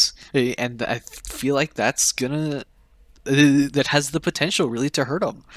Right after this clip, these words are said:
Um, and again, uh, I'm a Philly fan, so <laughs> I might be more, uh, um, uh, um, uh, uh, uh, I might, might be more aggressive in my critique,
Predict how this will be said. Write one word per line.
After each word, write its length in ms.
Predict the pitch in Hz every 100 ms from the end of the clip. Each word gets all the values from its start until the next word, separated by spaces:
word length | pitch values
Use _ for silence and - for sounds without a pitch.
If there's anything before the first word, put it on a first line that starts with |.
| - - -
Um, 340 | 101 101 101
and 400 | 110 110 107 - -
again, 320 | 117 123 120
uh, 140 | 98 95
I'm 160 | 107 120
a 60 |
Philly 240 | - 131 135
fan, 420 | 107 131 131 -
so 220 | - 117
<laughs> 20 |
I 80 | 123
might 260 | 147 139 135
be 100 | 139
more, 480 | 127 117 120 127 120
uh, 240 | 107 104 - - - - - - - -
um, 540 | 120 113 110 101 98 - _ - - - - _ -
uh, 60 | 120 117 117 104
um, 100 | 98 - _ _ _ _ _ _ - _ _
uh, 40 | -
uh, 20 |
uh, 720 | 113 107 123 120 123 - 120 107
I 40 |
might, 160 | 127 120
might 140 | 127
be 100 | 127
more 260 | 127 127 135
aggressive 500 | 120 110 120 135 110
in 100 | 110
my 120 | 110
critique, 580 | - 104 - 127 - -